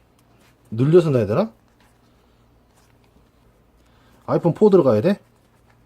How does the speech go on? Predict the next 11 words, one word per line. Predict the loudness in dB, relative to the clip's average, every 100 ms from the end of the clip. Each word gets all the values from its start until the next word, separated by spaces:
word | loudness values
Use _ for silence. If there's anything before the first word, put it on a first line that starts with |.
| _ _ _ _ _ _ _ _ _
이거 | -10 -4
뭐 | -4
잘못 | 0 2 4
만들어진 | 6 4 2 0
것 | -2
같은데? | -2 -4 -4 -8 _ _ _ _ _ _ _ _ _ _ -10
야, | -2
아이폰 | 0 2 0
포 | 2
하나 | 2 2
들어가네. | -2 -6 -8